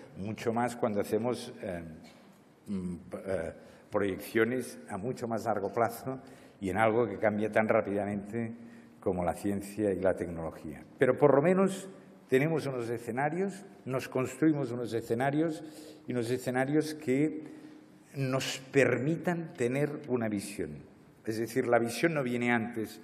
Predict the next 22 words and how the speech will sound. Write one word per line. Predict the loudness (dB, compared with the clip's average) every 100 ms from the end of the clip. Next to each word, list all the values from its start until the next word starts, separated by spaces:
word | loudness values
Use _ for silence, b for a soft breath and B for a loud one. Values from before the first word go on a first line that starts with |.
| B B B
del | 0
escenario, | 0 0 2 4 2
sino | 0 -2 -4 -4
después, | -4 -6 -6 -4 -6 -6 -16 B B B B B -20 -8
y | -4 -2
de | -2
forma | 2 2 2 0
que | -4
sea | -4 2 4 4 2 -6 -4
relativamente | 0 0 2 4 4 2 -2 -2
plausible | 0 2 2 0 -6 -6 -6 -4 -6 -8 B B B
lo | -4
que | -4
estamos | 2 2 2 -2 -6 0
planteando | 2 2 0 -4 -2 -4 -6 -4
en | -4
este | -4 -2 -2
momento | 0 -4 -6 -8 -8 B B B
y | B -2
teniendo | 2 4 6 8 8
muy | 8 4 4
claro | 2 4 2 -2